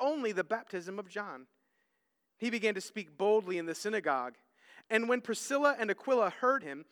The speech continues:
they invited him to their home and explained to him the way of God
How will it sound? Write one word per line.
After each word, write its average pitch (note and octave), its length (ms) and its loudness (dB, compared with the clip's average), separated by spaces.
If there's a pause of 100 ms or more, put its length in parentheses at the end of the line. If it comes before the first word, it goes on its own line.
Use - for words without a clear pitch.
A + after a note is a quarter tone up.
(200)
they A3+ 160 6
invited A3 440 4
him C4 140 0
to C4 100 -4
their A#3+ 160 6
home D3+ 380 -2
and G3 100 -4
explained A3+ 600 -4
to F3 60 -4
him C3 320 -10 (760)
the D#3+ 80 -2
way E3+ 200 2
of E3 160 -2
God C#3 320 0